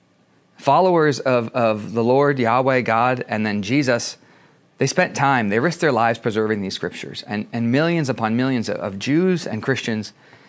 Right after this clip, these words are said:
have confessed that they are, these are inspired words from God to help us. So if we're Christians, they, they demand our respect, and we go to them as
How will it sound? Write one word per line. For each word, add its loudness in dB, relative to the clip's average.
have -2
confessed -2
that -4
they 0
are, 2
these 2
are 4
inspired 0
words -2
from -6
God -4
to -8
help -8
us. -12
So -4
if -2
we're 2
Christians, -2
they, 2
they -2
demand 2
our 2
respect, -2
and -2
we -2
go 0
to 2
them -2
as -6